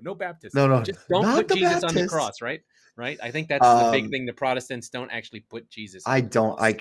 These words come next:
Speaker 2: I, I couldn't tell you. They don't teach you the differences in Catholic school 'cause they don't wanna give you the idea of, like, "Hey, they might have a better idea over there."
Speaker 1: <laughs>
Speaker 2: I'm like,
Speaker 1: I
Speaker 2: "What
Speaker 1: don't
Speaker 2: about the
Speaker 1: know.
Speaker 2: Lutherans?" They're like, "Nah,
Speaker 1: Yeah,
Speaker 2: fuck the
Speaker 1: yeah.
Speaker 2: Lutherans."
Speaker 1: No,
Speaker 2: I'm like,
Speaker 1: no, no
Speaker 2: "Why?"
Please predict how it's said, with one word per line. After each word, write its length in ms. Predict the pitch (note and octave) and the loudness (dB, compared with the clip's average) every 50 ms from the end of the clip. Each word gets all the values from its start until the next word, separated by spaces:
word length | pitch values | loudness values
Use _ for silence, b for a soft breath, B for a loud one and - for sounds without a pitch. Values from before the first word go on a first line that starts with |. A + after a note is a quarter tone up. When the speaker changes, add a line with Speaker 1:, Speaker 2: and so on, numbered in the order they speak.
| - | 0
Speaker 2:
I, 80 | - A2+ | 0 0
I 40 | G#2+ | 0
couldn't 340 | G#2+ - G2+ G2 G2 F#2+ - | 0 -2 -4 -4 -4 -6 -8
tell 200 | - - F2+ F#2+ | -8 -6 -6 -6
you. 100 | F#2 F2+ | -6 0
They 140 | - G3 | 2 4
don't 180 | A#3 D4+ E4+ - | 4 4 2 0
teach 280 | - - G#3+ G3+ - - | 0 0 0 0 0 -2
you 80 | D#3 | -4
the 80 | C3 G#2+ | -6 -6
differences 600 | - - A2 A2 - A2+ G#2 - - G#2 F#2+ F#2+ | -2 -2 -2 -2 -2 -4 -4 -4 -6 -6 -6 -6
in 120 | G2 F#2+ | -8 -8
Catholic 400 | - - G2+ G2+ G2 - A2 G2 | -2 0 0 0 2 0 -2 -4
school 280 | - - - G2+ G2 G2 | -4 -6 -6 -4 -4 -4
'cause 120 | F2+ F#2+ | -4 -2
they 100 | A2 A#2+ | 0 2
don't 140 | C#3 F3+ G3+ | 4 6 6
wanna 180 | G#3 G#3 F#3+ C3+ | 6 6 6 4
give 240 | A2 C#3 D#3 D3 | 4 4 4 6
you 100 | D#3 C#3+ | 6 6
the 160 | A#2+ B2+ B2 A#2+ | 6 6 6 4
idea 400 | A2+ A2+ G2+ G2 B2+ C#3 D3 B2 | 4 2 2 4 6 6 8 6
of, 100 | F#2+ G#2+ | 6 4
like, 200 | A2+ G#2+ G#2+ - | 2 2 2 2
"Hey, 160 | F#3+ F#3+ D3+ | 2 2 4
they 160 | D#3 D#3+ F3+ | 4 4 2
might 240 | F#3 F#3+ F#3+ F3+ D#3 | 2 2 2 2 2
have 160 | E3 D#3 D3 | 0 0 0
a 60 | D3 | 0
better 320 | C#3+ C#3+ C3+ C3 C3 C3+ C3 | 0 0 0 0 2 2 2
idea 440 | B2+ A#2+ - C#3+ D3+ C3+ A2 G2+ | 2 0 2 2 2 4 4 2
over 200 | G2+ G#2 F#2+ G#2 | 2 0 0 0
there." 360 | G#2+ A#2+ B2+ A2+ G#2 G2 F#2+ F#2 | 0 2 2 2 2 2 0 -2
Speaker 1:
<laughs> 1040 | - B5+ - - C5 - - - - - - _ D5 G#4 - _ - - - - | -4 -8 -8 -10 -10 -10 -6 -6 -6 -6 -4 _ -6 -6 -6 _ -12 -10 -2 0
Speaker 2:
I'm 120 | G3 G3 G#3+ | 2 6 6
like, 120 | A3 G#3 | 6 6
Speaker 1:
I 40 | B3 | 6
Speaker 2:
"What 60 | C4+ C#4+ | 6 6
Speaker 1:
don't 100 | C4+ D4 | 6 6
Speaker 2:
about 140 | D#4 - | 6 6
the 80 | B3 A#3 | 6 6
Speaker 1:
know. 60 | A3+ | 8
Speaker 2:
Lutherans?" 600 | A#3 C4 D4 D#4 - - C3 A#2 A2 A2 G2+ - - | 8 8 8 6 6 4 2 2 2 0 -4 -2 2
They're 140 | B2 C3+ | 4 4
like, 180 | C3+ C3+ C3 G#2+ | 6 4 4 2
"Nah, 280 | A2 C3+ C#3 C3+ A#2+ A2+ | 4 4 6 6 4 4
Speaker 1:
Yeah, 60 | A#2 | 4
Speaker 2:
fuck 120 | C#3+ C#3 A#2+ | 2 2 2
the 120 | A#2+ A#2 | 2 0
Speaker 1:
yeah. 60 | A2+ A2+ | 2 2
Speaker 2:
Lutherans." 440 | A#2 A#2 - G2+ G#2 G#2 G#2+ B2 | 2 2 2 0 -2 -2 -2 -4
Speaker 1:
No, 60 | B2 - | -4 -2
Speaker 2:
I'm 60 | C3+ | 0
like, 120 | C#3+ D3 C3 | 0 0 2
Speaker 1:
no, 60 | A#2+ | 4
no 60 | - | 4
Speaker 2:
"Why?" 240 | E4+ D#4 A#3 C3+ | 6 6 6 4